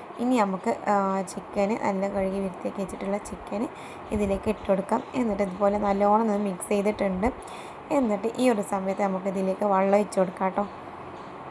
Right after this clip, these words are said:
വെള്ളം ഒഴിച്ചിട്ട് നല്ലോണം ഒന്ന് മിക്സ് ചെയ്ത് കൊടുക്കാം. ഈ ഒരു സമയത്ത് നിങ്ങൾക്ക്, ആ, ഉപ്പ്, ആ, കുറവാണെന്ന് തോന്നുകയാണെങ്കിൽ അല്പം കൂടി ചേർത്ത് കൊടുക്കാം. പാകമാണെങ്കിൽ കുഴപ്പമില്ല ട്ടോ, ചേർത്ത് കൊടുക്കേണ്ട ആവശ്യമില്ല. കുറവാണ് എന്ന് തോന്നുകയാണെങ്കിൽ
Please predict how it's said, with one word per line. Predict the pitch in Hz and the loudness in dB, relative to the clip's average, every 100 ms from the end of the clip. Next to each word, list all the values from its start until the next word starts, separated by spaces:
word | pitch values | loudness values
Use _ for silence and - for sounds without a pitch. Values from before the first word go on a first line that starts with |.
| - - | -14 -2
വെള്ളം | 214 202 202 | 0 2 0
ഒഴിച്ചിട്ട് | 202 196 208 202 | -4 -4 -4 -4
നല്ലോണം | 214 196 202 | -2 2 4
ഒന്ന് | 214 214 | 4 2
മിക്സ് | 196 180 | 0 -2
ചെയ്ത് | - 208 202 | 0 2 4
കൊടുക്കാം. | 196 196 214 - | 4 6 4 4
ഈ | 220 | 2
ഒരു | 208 196 | 2 2
സമയത്ത് | 208 208 233 240 | 0 2 2 2
നിങ്ങൾക്ക്, | 208 196 262 339 - - - - - - | 2 4 2 0 -4 -12 -12 -14 -10 -4
ആ, | 202 196 196 196 - | -2 0 0 0 0
ഉപ്പ്, | 226 226 - 277 - - | -2 -2 4 4 4 4
ആ, | 214 | 4
കുറവാണെന്ന് | 208 220 208 240 226 233 247 | 8 8 8 6 6 4 4
തോന്നുകയാണെങ്കിൽ | 202 202 233 214 190 196 220 311 - - - - - | 6 6 6 6 4 4 4 4 0 -14 -14 -2 4
അല്പം | 214 - 226 196 | 4 6 4 4
കൂടി | 196 | 0
ചേർത്ത് | 208 202 196 - | 4 2 2 2
കൊടുക്കാം. | 190 185 214 262 - | 0 2 0 0 0
പാകമാണെങ്കിൽ | 240 233 247 208 196 202 349 - | 2 4 6 6 4 0 -2 4
കുഴപ്പമില്ല | 240 208 202 202 | 4 6 2 2
ട്ടോ, | 196 226 - - - - | 2 2 0 -14 -14 -8
ചേർത്ത് | - 202 | -2 2
കൊടുക്കേണ്ട | 214 208 208 226 | 2 2 2 2
ആവശ്യമില്ല. | 208 190 185 208 190 202 294 - | 2 0 0 0 2 2 2 4
കുറവാണ് | 202 208 214 196 196 208 - - - | 6 8 6 4 0 -4 -8 -14 -6
എന്ന് | 214 202 202 208 | -4 -2 0 2
തോന്നുകയാണെങ്കിൽ | 196 202 226 190 196 202 254 | 2 4 0 0 0 0 -2